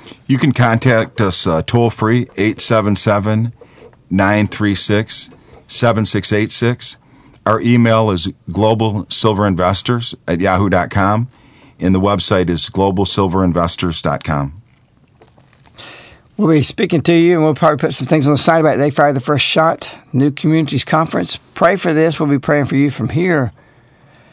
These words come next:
Speaker 2: as you tune into that. But some wonderful things are happening, and everything's not doom and gloom. Our ladies come for a wonder of a springtime,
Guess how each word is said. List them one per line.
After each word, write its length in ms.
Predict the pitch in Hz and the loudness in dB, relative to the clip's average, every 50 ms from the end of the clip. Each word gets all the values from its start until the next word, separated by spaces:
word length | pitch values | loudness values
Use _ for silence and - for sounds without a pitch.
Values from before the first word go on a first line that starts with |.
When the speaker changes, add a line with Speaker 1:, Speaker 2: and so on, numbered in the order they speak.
| _ _ _ - | _ _ _ -4
Speaker 2:
as 140 | - 170 123 | -2 0 2
you 120 | 156 151 | 2 0
tune 260 | 135 - - 220 220 226 | 0 0 -2 0 0 0
into 240 | 247 196 196 180 143 | 0 0 0 0 0
that. 460 | 123 117 110 110 113 - - - - _ _ _ _ _ _ _ _ _ _ _ _ - | 0 0 0 0 -2 -4 -10 -18 -20 _ _ _ _ _ _ _ _ _ _ _ _ -4
But 120 | - - | -2 0
some 160 | - - 180 | 2 2 4
wonderful 340 | 190 214 240 233 196 202 190 | 4 4 4 2 0 0 0
things 220 | 196 214 202 175 175 | 2 2 2 2 2
are 80 | 170 | 2
happening, 540 | 160 170 180 190 - - 117 104 104 104 104 | 2 2 2 0 0 -2 -4 -4 -4 -4 -2
and 100 | 113 135 | 0 0
everything's 360 | 135 156 185 196 202 175 156 | 0 0 0 0 0 0 2
not 140 | 175 147 156 | 0 0 0
doom 160 | 160 170 156 | 2 2 2
and 80 | 143 131 | 2 2
gloom. 240 | 143 151 147 131 120 | 2 2 2 2 2
Our 80 | 120 | 2
ladies 240 | 127 147 165 170 139 | 2 2 0 -2 -4
come 280 | - - - 156 143 131 | -4 -2 0 0 0 0
for 440 | - - - 165 143 131 127 - - _ _ _ | -4 -4 -2 0 0 0 -2 -4 -8 _ _ _
a 140 | - 131 131 | -4 -2 0
wonder 840 | 127 123 131 143 156 180 202 196 156 - 127 110 104 90 98 - - _ - - _ _ _ _ _ _ _ _ _ _ _ _ _ _ _ - - | 0 2 2 2 2 2 0 0 -2 -2 -2 -4 -4 -6 -10 -12 -18 _ -20 -20 _ _ _ _ _ _ _ _ _ _ _ _ _ _ _ -6 -2
of 120 | 156 131 | 0 0
a 100 | 131 127 | 0 0
springtime, 880 | - - - 170 180 180 143 - - 123 113 104 98 101 98 98 95 | -2 -2 -2 -2 -2 -2 -2 0 -2 0 0 -2 -4 -6 -8 -12 -14